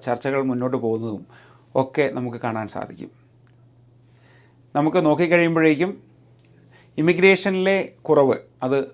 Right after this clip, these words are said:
നന്നായിട്ട് തന്നെ കുറഞ്ഞു വന്നിട്ടുണ്ട്. ഇപ്പോൾ നയൻറ്റി പെർസെൻറ്റേജ് വിസകളൊക്കെ റിജക്റ്റ് ആകുന്നുണ്ട്. അതായത് ഒത്തിരി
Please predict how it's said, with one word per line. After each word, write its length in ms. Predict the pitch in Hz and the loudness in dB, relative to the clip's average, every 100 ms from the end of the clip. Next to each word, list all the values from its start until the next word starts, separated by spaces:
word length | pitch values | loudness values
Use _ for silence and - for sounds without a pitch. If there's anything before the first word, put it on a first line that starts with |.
| _ | _
നന്നായിട്ട് 600 | 123 131 156 170 170 143 139 | -6 -2 2 4 4 2 -2
തന്നെ 180 | 131 | -2
കുറഞ്ഞു 300 | 127 123 117 | -4 -6 -4
വന്നിട്ടുണ്ട്. 540 | 120 107 101 95 107 196 - _ _ _ _ _ _ _ _ _ | -4 -6 -10 -8 -8 -8 -12 _ _ _ _ _ _ _ _ _
ഇപ്പോൾ 440 | - 135 147 147 147 - _ _ _ _ _ 127 | -6 0 2 2 0 -10 _ _ _ _ _ -2
നയൻറ്റി 500 | 127 131 147 156 196 | 2 2 0 -2 -4
പെർസെൻറ്റേജ് 880 | 165 131 139 135 139 135 139 131 - _ | -4 -4 -4 -2 -2 -2 -4 -6 -8 _
വിസകളൊക്കെ 560 | 127 123 135 123 117 120 - | -10 -6 -4 -4 -4 -6 -6
റിജക്റ്റ് 360 | 123 123 123 131 | -8 -6 -4 -2
ആകുന്നുണ്ട്. 360 | 113 110 107 | -2 -6 -6
അതായത് 580 | 107 110 117 120 120 123 - | -6 -2 -2 -2 -4 -6 -12
ഒത്തിരി 580 | 123 - 156 160 135 | -14 -6 -2 -2 -4